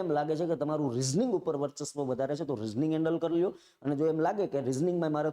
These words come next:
થોડી ઘણી કચાશ છે, તો પહેલા ગુજરાતી હેન્ડલ કરો, ગુજરાતી હેન્ડલ કરો, પછી રીઝનિંગ હેન્ડલ કરો, અને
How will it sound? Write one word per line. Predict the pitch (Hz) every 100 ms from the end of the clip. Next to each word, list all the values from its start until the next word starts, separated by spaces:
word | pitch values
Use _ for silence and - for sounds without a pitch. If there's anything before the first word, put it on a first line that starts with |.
| -
થોડી | 147 143
ઘણી | 151 147
કચાશ | 139 160 -
છે, | 196 160 - -
તો | 135
પહેલા | 160 170 147
ગુજરાતી | 175 208 196 180 143
હેન્ડલ | 139 123 104
કરો, | 107 - _ _ _ _ _
ગુજરાતી | 143 151 185 190 190
હેન્ડલ | 156 147 139
કરો, | 131 170 -
પછી | - 233
રીઝનિંગ | 254 220 240 175
હેન્ડલ | 151 139 123
કરો, | 147
અને | 208